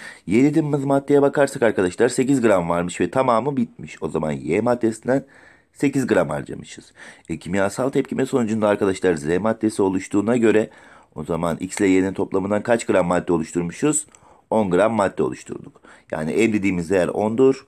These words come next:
doğru. Oluşan Z bileşiğinin kütlece yüzde yirmisi X elementidir.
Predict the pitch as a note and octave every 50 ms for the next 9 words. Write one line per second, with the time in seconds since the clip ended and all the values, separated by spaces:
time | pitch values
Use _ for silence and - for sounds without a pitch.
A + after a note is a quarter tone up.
0 | _ - - D3+ - - - - - _ _ _ - - - - - - - -
1 | - - A#2 A#2 C#3 C#3 - F3 E3+ F3 D#3 C#3 A2+ B2 D3 D#3 D#3 D3 C#3+ C3
2 | - A2 A2 A#2 A#2 - - - B2 A#2 A#2+ A#2 A#2 A2 G#2+ B2+ B2+ C3 B2 A#2
3 | A#2+ A#2+ - - B2 - - A2 F#2+ E2+ D2+ C#2 C#2 B1+ - - - - -